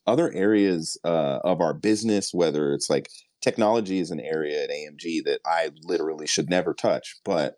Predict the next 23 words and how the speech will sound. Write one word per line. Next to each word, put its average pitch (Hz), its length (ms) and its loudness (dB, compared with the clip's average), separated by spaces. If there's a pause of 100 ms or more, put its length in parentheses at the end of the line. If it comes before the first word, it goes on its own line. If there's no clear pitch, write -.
um, 69 580 -2 (500)
I 90 60 6 (140)
work - 160 2
with 101 180 -4
the 73 160 -10
team, 107 220 -2
with 85 100 -4
that 73 200 -2
team 104 280 0
on 76 140 -4 (120)
purpose - 300 -2
almost, 62 420 -6
you 80 160 0
know, 71 380 0
and 78 100 2
I 87 80 4 (100)
ask - 120 -4
questions - 480 -4 (160)
'cause 82 140 2
I 85 140 2
wanna 85 220 2
know 104 80 2
stuff, - 280 -6